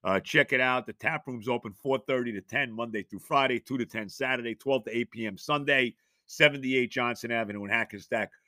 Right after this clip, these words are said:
right behind the Tombstones. No Tombstone for me there yet,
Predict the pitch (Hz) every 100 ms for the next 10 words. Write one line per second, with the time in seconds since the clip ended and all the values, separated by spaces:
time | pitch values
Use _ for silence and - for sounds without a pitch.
0 | _ 113 135 131 120 123 117 107 - 131
1 | 117 - 117 110 120 135 - 139 131 -
2 | 120 113 107 113 131 123 120 117 123